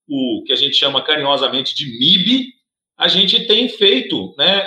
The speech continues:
é, projetos que visam a conservação do muriqui.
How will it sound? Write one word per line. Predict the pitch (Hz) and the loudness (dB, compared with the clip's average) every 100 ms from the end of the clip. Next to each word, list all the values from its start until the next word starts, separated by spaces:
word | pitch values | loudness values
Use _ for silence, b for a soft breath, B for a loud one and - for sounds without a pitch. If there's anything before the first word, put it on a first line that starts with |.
| 156 | 0
é, | 147 | 0
projetos | - 220 - 196 262 - 123 - - | 0 0 2 2 2 -2 -2 -2 -4
que | 247 | -6
visam | 190 147 240 320 175 147 143 | -6 0 2 4 2 0 -2
a | - | -6
conservação | 151 147 135 131 135 120 | -6 -4 -4 -4 -4 -8
do | 120 | -8
muriqui. | 123 - | -8 -8